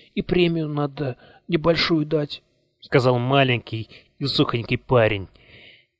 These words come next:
Его комбинезон был самым чистым, я давно его знал, хороший специалист и парень нормальный.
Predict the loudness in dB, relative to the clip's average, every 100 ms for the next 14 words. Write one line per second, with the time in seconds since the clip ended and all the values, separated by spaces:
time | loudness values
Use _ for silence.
0 | -4 0 2 2 2 0 4 4 4 0
1 | 2 2 2 0 -2 2 4 4 0 0
2 | 0 -2 -4 -6 -2 0 0 0 0 0
3 | -2 -2 0 0 0 -4 -4 0 2 2
4 | -2 -8 -10 -12 -2 0 2 2 -2 -4
5 | -12 -8 -8 -8 -2 0 2 0 0 0
6 | 0 0 -2 -2 -6